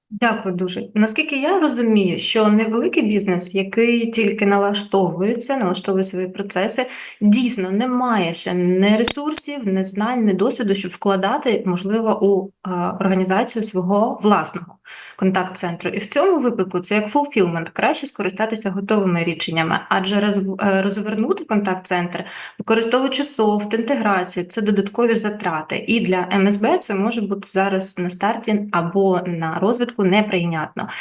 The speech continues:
І вже далі дивитися, а таким чином ви не втратите можливості спілкування з клієнтами та збільшити продаж.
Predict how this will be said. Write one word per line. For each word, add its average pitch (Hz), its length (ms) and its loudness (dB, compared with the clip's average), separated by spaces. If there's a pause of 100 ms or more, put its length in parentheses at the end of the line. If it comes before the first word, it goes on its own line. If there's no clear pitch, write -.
(160)
І 208 60 0
вже 214 160 2
далі 247 300 4
дивитися, 208 680 0
а - 40 -8
таким 285 280 -4
чином 320 320 2
ви 262 300 0
не 190 120 2
втратите 208 1080 0
можливості 196 640 0
спілкування 185 540 0
з 180 60 0
клієнтами 220 600 0
та 202 200 -2
збільшити 190 480 0
продаж. 196 480 -2